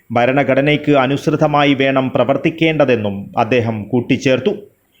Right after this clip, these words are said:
പോലീസ് സ്റ്റേഷനുകളിൽ എസ് എച്ച് ഒമാരായി സി ഐമാർ മാറിയപ്പോൾ എസ് ഐമാർ വേണ്ടത്ര ഊർജിതമായി പ്രവർത്തിക്കുന്നില്ലെന്നും,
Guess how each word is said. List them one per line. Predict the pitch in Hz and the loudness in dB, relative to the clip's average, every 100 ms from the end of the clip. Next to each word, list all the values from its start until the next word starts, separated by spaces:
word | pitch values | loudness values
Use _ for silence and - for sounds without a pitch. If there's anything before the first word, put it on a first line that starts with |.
| _ _ - | _ _ 0
പോലീസ് | 196 226 220 | 2 2 0
സ്റ്റേഷനുകളിൽ | - 202 - 185 175 170 160 156 131 | 2 0 2 0 2 4 4 4 2
എസ് | 135 135 | 0 0
എച്ച് | 185 180 | -2 0
ഒമാരായി | 185 170 160 156 147 139 131 | 0 2 2 2 2 2 0
സി | 123 143 | -4 -2
ഐമാർ | 156 175 170 156 139 | 2 2 4 2 2
മാറിയപ്പോൾ | 123 139 165 143 120 107 104 - _ 127 | 2 2 4 2 2 -2 -2 -12 _ -2
എസ് | 123 151 | 0 0
ഐമാർ | 147 139 131 | 2 2 2
വേണ്ടത്ര | 123 139 143 - 135 | 2 0 0 2 2
ഊർജിതമായി | 123 139 139 151 143 135 127 123 - | 2 0 0 0 2 2 2 0 0
പ്രവർത്തിക്കുന്നില്ലെന്നും, | 123 120 139 160 - 139 120 110 107 175 175 | 0 0 0 -2 -2 0 0 0 0 -2 -6